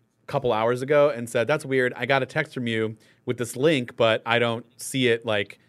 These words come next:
on my phone, but I just got it on my watch." I'm like, "Dude, that was an hour ago, and that was the exact same link that I sent you an hour ago that you saw and commented on already. You got the notification late because notifications on Apple Watch have been horrible.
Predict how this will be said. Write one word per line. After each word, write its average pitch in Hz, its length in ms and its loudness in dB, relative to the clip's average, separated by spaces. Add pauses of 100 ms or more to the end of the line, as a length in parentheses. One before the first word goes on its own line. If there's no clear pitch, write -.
(160)
on 117 160 -2
my 104 100 -2
phone, 151 260 0
but 113 60 2
I 110 60 4
just 107 120 -10
got 117 120 0
it 110 60 -2
on 104 60 -6
my 101 100 -6
watch." 107 360 -2 (260)
I'm 123 60 -6
like, 120 100 -2
"Dude, 123 120 -2
that 120 120 6
was 131 120 2
an 135 80 -4
hour 110 260 2
ago, 165 400 4
and 123 160 -4
that 117 100 0
was 110 140 -4
the 113 80 -6
exact 110 480 -2
same 131 240 -4
link 113 380 -4
that 120 120 0
I 107 100 2
sent 107 280 -4
you 110 80 -4
an 104 80 -4
hour 110 320 -2
ago 151 320 2 (200)
that 117 140 -4
you 113 120 -8
saw 110 340 2
and 110 240 -10
commented 104 460 -2
on 95 120 -6
already. 92 300 -12 (320)
You 127 80 -4
got 147 220 4
the 143 40 -2
notification 135 600 -2
late 117 340 0 (160)
because 123 260 -2
notifications 139 600 0
on 120 120 -2
Apple 127 280 -2
Watch 104 300 0 (140)
have 117 200 -6
been 117 240 -4 (220)
horrible. 123 640 0